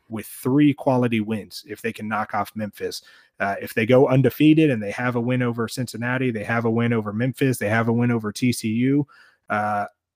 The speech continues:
again, you at least gotta be in the conversation. Uh, I know they won't get in. I know it's absurd to even think that they'll get in, but to me, you at least gotta factor 'em in. Uh, and then you have Oregon going against, uh, U S C. Oregon's number seven right now. They're leading the Pac-twelve,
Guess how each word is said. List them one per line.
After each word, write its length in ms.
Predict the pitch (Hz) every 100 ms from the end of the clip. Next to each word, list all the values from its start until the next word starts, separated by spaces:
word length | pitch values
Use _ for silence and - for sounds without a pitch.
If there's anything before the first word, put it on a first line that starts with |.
| _
again, 340 | 170 156 170 120
you 140 | 131
at 120 | 139
least 200 | 185 190
gotta 180 | 165 131
be 120 | 123
in 80 | 120
the 60 | 110
conversation. 800 | 127 110 107 - 104 - 87 - _ _ _ -
Uh, 180 | 104 98
I 80 | 123
know 140 | 127
they 100 | 120
won't 240 | 117 117 117
get 160 | 110
in. 200 | 120 131
I 80 | 110
know 160 | 104 98
it's 120 | 101
absurd 320 | 95 - 113
to 60 | 104
even 180 | 98 92
think 220 | 127 120
that 120 | 107
they'll 140 | 117
get 160 | 113 120
in, 180 | 120 120
but 160 | 110 -
to 80 |
me, 340 | 139 180 165 - -
you 200 | 160 160
at 80 | 135
least 200 | 139 -
gotta 160 | 107
factor 400 | - 101 - 87
'em 80 | 90
in. 120 | 85 - _ _ _ _ -
Uh, 340 | 107 104 104 110
and 100 | 147
then 80 | 214
you 120 | 233
have 120 | 185
Oregon 460 | 143 165 190 143 113
going 220 | 117 120
against, 420 | 113 117 107 - -
uh, 340 | 117 107 101 98
U 220 | 113 139
S 140 | 127 -
C. 340 | - 139 98
Oregon's 440 | 98 127 135 127 -
number 200 | 117 95
seven 360 | - 165 175
right 220 | 160 151 147
now. 320 | 147 147 131
They're 200 | 107 101
leading 340 | 120 147 147
the 100 | 139
Pac-twelve, 760 | - 143 131 - 143 143 143